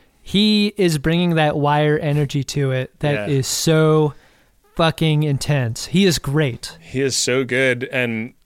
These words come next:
Speaker 2: I mean, like, he has this level of authority. And, I mean, he, he uses this in The Wire, like, that, that feeling of, like, I'm, I'm so far above you as,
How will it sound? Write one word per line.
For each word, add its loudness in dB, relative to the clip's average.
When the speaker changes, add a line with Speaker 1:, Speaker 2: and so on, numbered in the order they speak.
Speaker 2:
I -6
mean, 0
like, -2
he 0
has 2
this 0
level 0
of 0
authority. -2
And, 0
I 2
mean, 0
he, -2
he -12
uses -2
this -2
in -6
The -2
Wire, -2
like, -4
that, -2
that -2
feeling 0
of, -4
like, -2
I'm, -6
I'm -4
so 2
far 0
above -2
you -2
as, -6